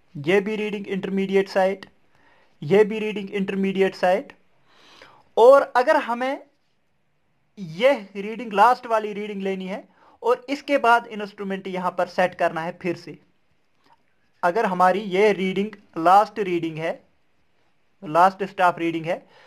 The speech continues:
और इसके बाद हमने इंस्ट्रूमेंट यहाँ पर सेट करना है अगली जगह, तो ये वाली रीडिंग जो होगी, ये अगर पिछले वाली की लास्ट रीडिंग है, लास्ट रीडिंग,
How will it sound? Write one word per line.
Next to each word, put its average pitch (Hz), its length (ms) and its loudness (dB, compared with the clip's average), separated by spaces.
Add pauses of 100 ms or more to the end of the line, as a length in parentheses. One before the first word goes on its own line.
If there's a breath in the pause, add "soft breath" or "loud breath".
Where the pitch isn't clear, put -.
(340 soft breath)
और 233 240 4
इसके 254 300 0
बाद 208 240 4
हमने 196 260 -6
इंस्ट्रूमेंट 190 560 -8
यहाँ 170 220 -2
पर 226 180 -2
सेट 190 300 0
करना 160 320 0
है 170 180 -8 (760)
अगली 190 280 2
जगह, 143 320 -4 (800 soft breath)
तो 254 80 6
ये 269 240 4
वाली 277 300 4
रीडिंग 247 300 -8
जो 226 120 0
होगी, 202 300 0 (260)
ये 180 160 2
अगर 247 340 2
पिछले 254 320 2
वाली 240 280 2 (440)
की 214 100 -6
लास्ट 226 400 4
रीडिंग 233 360 -8
है, 294 160 -6 (300)
लास्ट 202 380 2 (640)
रीडिंग, 175 360 -8